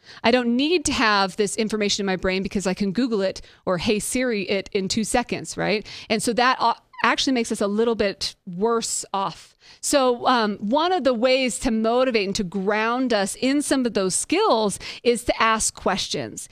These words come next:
and, and not let technology be a crutch. So, um, Chad, where have people applied this? So you've created these videos, you've made this music for people,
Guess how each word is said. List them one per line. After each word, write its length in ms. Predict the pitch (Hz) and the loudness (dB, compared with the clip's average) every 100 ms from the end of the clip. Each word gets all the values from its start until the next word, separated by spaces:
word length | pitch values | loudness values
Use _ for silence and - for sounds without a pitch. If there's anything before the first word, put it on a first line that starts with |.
| - - | -20 -4
and, 420 | 240 226 220 220 220 | 0 2 2 -2 -2
and 180 | 240 220 | 0 2
not 220 | 233 247 | 2 2
let 240 | 240 240 - | 2 0 0
technology 680 | 247 214 208 202 196 208 | -4 -2 -2 -2 -2 -2
be 240 | 185 262 381 | -2 0 0
a 60 | 359 | 0
crutch. 420 | - 214 - - | -4 -2 -2 -2
So, 300 | 339 320 302 | 2 2 2
um, 240 | 311 349 277 | 2 2 2
Chad, 300 | 427 415 359 | 2 2 2
where 220 | 440 587 | 2 2
have 460 | - 415 370 - - | 2 2 2 -2 0
people 340 | 302 294 262 - | 0 2 0 0
applied 560 | - - 196 202 196 | -2 0 0 0 -4
this? 220 | 147 117 - | -6 -4 -2
So 120 | 214 | -2
you've 180 | 208 - | -2 -4
created 380 | - 262 392 359 | -2 0 2 2
these 220 | 302 180 | 0 2
videos, 420 | 214 214 202 190 | 0 2 0 -2
you've 100 | 180 | -2
made 200 | 240 240 | -2 -2
this 180 | 262 - | -4 -2
music 400 | 208 202 196 185 | -2 0 -2 -2
for 100 | 208 | -4
people, 400 | 214 - 190 | -4 -2 -2